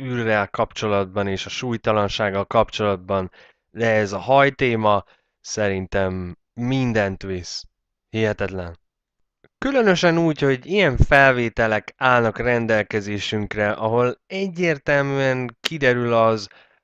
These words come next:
hogy hogyan viselkedne a haj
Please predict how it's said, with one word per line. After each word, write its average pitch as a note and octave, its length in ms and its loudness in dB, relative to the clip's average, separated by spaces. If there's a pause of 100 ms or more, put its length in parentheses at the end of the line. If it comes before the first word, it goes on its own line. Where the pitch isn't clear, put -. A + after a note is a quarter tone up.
(140)
hogy A2+ 520 2 (200)
hogyan E3 500 0
viselkedne A#2 960 -2
a A2 160 -2
haj G#2 540 2